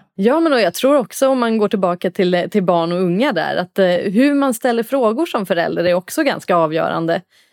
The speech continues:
"Jaha, hur gick det på provet? Ja, hur många fel hade du?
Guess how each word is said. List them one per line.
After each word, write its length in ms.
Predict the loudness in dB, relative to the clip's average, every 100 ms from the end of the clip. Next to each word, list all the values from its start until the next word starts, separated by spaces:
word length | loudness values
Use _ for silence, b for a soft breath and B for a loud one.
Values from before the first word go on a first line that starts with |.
| b
"Jaha, 220 | -6 0 2
hur 120 | 4
gick 200 | 2 0
det 80 | -4
på 100 | -2
provet? 520 | 0 2 0 -2 -2
Ja, 160 | 0
hur 100 | 2
många 240 | 2 0 -2
fel 280 | 0 0 0
hade 240 | -2 -2
du? 180 | -2